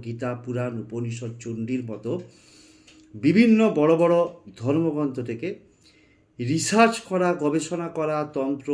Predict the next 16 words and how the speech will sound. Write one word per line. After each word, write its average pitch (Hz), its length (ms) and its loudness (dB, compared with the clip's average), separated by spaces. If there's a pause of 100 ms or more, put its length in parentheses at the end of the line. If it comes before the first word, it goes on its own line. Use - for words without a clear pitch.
(120)
মন্ত্র, 127 360 -6 (160)
টোটকা, 117 420 -10
প্রয়োগ 110 360 -8
পদ্ধতি, 110 400 -12
কৌশল 110 420 -10
আমি 104 200 -12
তোমাদের 101 400 -10
হাতে 98 240 -20
তুলে 67 260 -20
দিই। - 180 -20 (480)
আর 110 180 -6
কি 135 120 -6
বলি, 135 220 -2 (420)
তোমাদের 107 340 -6
বেঁচে 101 300 -12
থাকার 107 380 -12